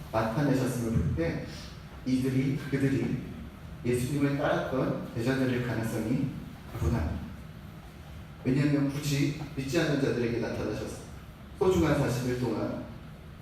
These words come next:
하나님 나라의 일을 그렇게 열심히 이해도 못할 텐데 말씀하실 이유가 없죠. 그렇다면 그런 자신의 제자들에게 열심히 복음을 말씀해 주셨는데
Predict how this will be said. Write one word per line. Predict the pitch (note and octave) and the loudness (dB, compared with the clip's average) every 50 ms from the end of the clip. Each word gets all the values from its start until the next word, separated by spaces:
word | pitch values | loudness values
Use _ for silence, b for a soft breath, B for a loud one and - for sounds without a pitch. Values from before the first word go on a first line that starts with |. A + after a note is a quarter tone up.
| - - | -10 -4
하나님 | E3+ E3+ F3+ F3+ F3 D#3 | 0 2 2 4 4 2
나라의 | C#3 - A#2+ A2+ A2 G#2 G#2 | 2 4 4 4 6 4 4
일을 | - G#2+ - - - - - - - - - - | 4 2 0 0 -2 -4 -6 -8 -10 -10 -6 0
그렇게 | C#3 C3+ C#3 C3+ B2+ A2 G2+ | 0 2 2 2 2 2 2
열심히 | G#2 - - - - A#2+ A#2+ - - - - - - - - - - - | 2 0 -4 -6 -4 -2 -2 0 0 -2 -4 -6 -10 -10 -12 -10 -4 0
이해도 | C3 C#3+ C#3+ C#3 C#3+ - | 2 4 4 4 2 0
못할 | - B2+ B2+ B2 B2 | 0 -2 -2 -2 -2
텐데 | B2 A#2+ - - - - - - - - - - | -2 -4 -4 -2 -2 -2 -2 -2 -4 -6 -8 -6
말씀하실 | G2+ G2+ - C3 C3+ B2+ - B2+ A2 - G#2+ | -4 -4 0 0 2 2 2 0 0 -2 -2
이유가 | A2 G2+ G#2 - | -4 -4 -4 -6
없죠. | F2+ F#2 - - - - - - - - - - - - - - - - - - - - - - - - - - - - - - - - - - - - | -6 -6 -8 -10 -12 -14 -14 -14 -14 -14 -14 -14 -14 -14 -14 -14 -14 -14 -14 -14 -14 -14 -14 -14 -14 -16 -16 -16 -16 -16 -14 -14 -14 -14 -14 -8 0 2
그렇다면 | E3 E3+ - G3+ F#3 F3 E3+ F3+ F#3 F#3 - - - - | 2 4 4 2 4 4 6 6 6 6 4 2 2 4
그런 | E3 D#3+ E3 E3 E3+ E3+ D#3 C3 - - B2 - - | 6 6 8 8 6 6 4 2 2 0 -2 -4 -2
자신의 | C3+ C3 C3 - E3 E3+ E3 | -2 0 2 2 4 4 4
제자들에게 | - C3 B2 C#3+ D3+ D3 D3+ C#3 B2+ B2 C3 C#3+ D3+ C3+ - - - - - - - - - - - - - - - | 2 4 4 4 6 6 6 4 4 4 4 4 4 4 2 0 -2 -6 -8 -10 -12 -14 -14 -16 -16 -14 -12 -4 2
열심히 | - D3 C#3 D3 - - F3 F3+ E3+ E3 - | 2 4 4 4 2 2 4 4 4 4 4
복음을 | D#3+ - C#3 B2+ D3 C#3+ | 4 4 4 4 4 4
말씀해 | C3 A#2 A#2 - - - C#3+ C#3+ D3+ | 4 4 2 2 0 0 0 2 2
주셨는데 | D3 - D3 C3+ - A#2 B2+ D3 D3+ - - - - - | 2 2 2 4 2 2 4 4 4 4 2 0 -2 -4